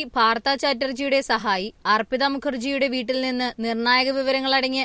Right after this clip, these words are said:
ഡയറി കണ്ടെടുത്തതായി എൻഫോഴ്സ്മെന്റ് ഡയറക്ടറേറ്റ് പ്രത്യേക കോടതിയെ അറിയിച്ചു. സ്കൂൾ നിയമന തട്ടിപ്പ് കേസിൽ പാർത്ഥ ചാറ്റർജിയോടൊപ്പം അറസ്റ്റ് ചെയ്യപ്പെട്ട അർപ്പിതയുടെ ഡയമണ്ട് സിറ്റി സൗത്തിലെ വസതിയിൽ നിന്നാണ് കള്ളപ്പണം വെളുപ്പിക്കലുമായി ബന്ധപ്പെട്ട വിവരങ്ങളടങ്ങിയ പോക്കറ്റ് ബുക്കും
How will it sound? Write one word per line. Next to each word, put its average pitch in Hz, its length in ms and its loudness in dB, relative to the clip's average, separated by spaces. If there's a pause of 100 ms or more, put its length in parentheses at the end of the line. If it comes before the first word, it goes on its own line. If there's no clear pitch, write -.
ഡയറി 220 320 2
കണ്ടെടുത്തതായി 208 640 -2 (100)
എൻഫോഴ്സ്മെന്റ് 277 600 0
ഡയറക്ടറേറ്റ് 247 580 2 (220)
പ്രത്യേക 240 400 0
കോടതിയെ 247 500 2
അറിയിച്ചു. 190 440 -6 (200)
സ്കൂൾ 294 340 0
നിയമന 330 320 2
തട്ടിപ്പ് 269 380 0
കേസിൽ 247 340 0 (160)
പാർത്ഥ 254 480 4
ചാറ്റർജിയോടൊപ്പം 269 920 0 (100)
അറസ്റ്റ് 214 420 0
ചെയ്യപ്പെട്ട 254 420 0 (100)
അർപ്പിതയുടെ 214 680 2 (160)
ഡയമണ്ട് 247 460 0
സിറ്റി 294 300 -6
സൗത്തിലെ 285 420 0
വസതിയിൽ 277 440 -4
നിന്നാണ് 202 400 -2 (200)
കള്ളപ്പണം 269 480 0
വെളുപ്പിക്കലുമായി 294 640 -2
ബന്ധപ്പെട്ട 254 520 -2 (180)
വിവരങ്ങളടങ്ങിയ 254 840 0
പോക്കറ്റ് 240 440 0
ബുക്കും 262 260 -4